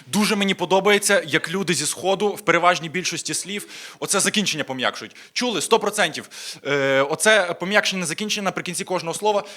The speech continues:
Мені особисто, е, як людині з Заходу, сприймається на слух так, ніби людина в розмові з тобою легенько намагається від тебе кудись спітляти.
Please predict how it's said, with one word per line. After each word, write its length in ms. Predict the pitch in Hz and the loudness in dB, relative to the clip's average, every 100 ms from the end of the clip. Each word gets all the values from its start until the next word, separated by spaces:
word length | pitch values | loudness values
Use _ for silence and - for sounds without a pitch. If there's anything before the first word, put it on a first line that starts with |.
| - | -6
Мені 220 | 170 233 | -2 0
особисто, 680 | 240 - 208 233 - 196 180 | 0 0 -2 -4 -2 -2 -2
е, 300 | 170 160 160 | -2 0 0
як 220 | 156 175 165 | 2 2 2
людині 420 | 175 196 190 180 | -6 -6 -6 -6
з 120 | 156 | -4
Заходу, 320 | 127 196 - 165 | 0 0 -2 -6
сприймається 440 | 175 190 190 175 | -2 0 0 0
на 80 | 170 | -8
слух 220 | 196 165 | -10 -2
так, 200 | 208 202 | -2 0
ніби 200 | 185 160 | -6 -6
людина 380 | 151 214 220 175 | -6 -6 -4 -6
в 80 | 135 | -6
розмові 340 | 147 208 175 | -4 -2 -4
з 40 | |
тобою 400 | - 160 220 180 - - - - - - - | -6 -4 -2 -2 -6 -14 -16 -16 -20 -20 -2
легенько 440 | 190 240 226 196 | 2 4 4 2
намагається 440 | 196 190 220 185 | 0 4 4 4
від 80 | 180 | 0
тебе 160 | 214 185 | -2 -2
кудись 260 | 180 180 | -2 0
спітляти. 560 | - 185 175 139 113 110 | 0 -4 0 2 2 -2